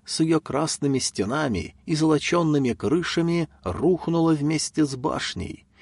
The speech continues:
и мечта о том, что благоденствие продлится тысячу лет, обратилась в прах. В тронном зале царила крайняя неразбериха. Джу коротенькие ножки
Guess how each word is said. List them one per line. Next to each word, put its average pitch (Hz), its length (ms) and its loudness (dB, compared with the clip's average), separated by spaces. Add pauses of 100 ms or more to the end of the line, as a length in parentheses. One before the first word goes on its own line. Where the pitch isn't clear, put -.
и 107 80 -2
мечта 117 460 0
о 113 40 -6
том, 143 360 2 (100)
что - 240 -2
благоденствие 135 880 2
продлится 113 680 -2
тысячу 127 540 -4
лет, 151 380 -2 (260)
обратилась 127 960 0 (100)
в - 180 -20
прах. - 640 -6 (1000)
В - 140 -20
тронном 117 520 2
зале 147 460 4
царила 131 540 2
крайняя 104 680 0
неразбериха. 95 1000 -4 (400)
Джу 90 460 2
коротенькие 135 720 0
ножки 110 640 -2